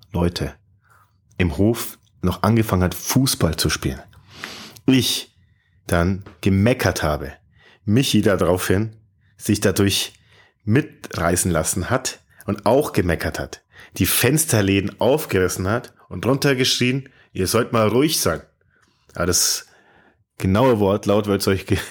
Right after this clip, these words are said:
gleich sagen. Jedenfalls war es eine Katastrophe. Es war heiß, kein Strom, kein Ventilator mehr. Bis wir da wieder eingeschlafen sind,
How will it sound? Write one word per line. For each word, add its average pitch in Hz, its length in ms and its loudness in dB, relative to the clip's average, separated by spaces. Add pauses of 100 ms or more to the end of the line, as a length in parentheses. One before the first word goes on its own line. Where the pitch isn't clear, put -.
(120)
gleich - 380 0
sagen. 95 360 0 (480)
Jedenfalls 113 540 2
war 98 120 2
es 95 100 -2
eine 101 80 0
Katastrophe. 101 560 -2
Es - 120 -6
war 85 220 -2
heiß, 113 440 -2 (300)
kein 123 280 0
Strom, 104 460 -2 (320)
kein 98 280 2
Ventilator 101 580 2
mehr. 76 280 -6 (500)
Bis 92 160 0
wir 95 100 2
da 123 220 2
wieder 131 180 2
eingeschlafen 104 600 2
sind, 69 340 -10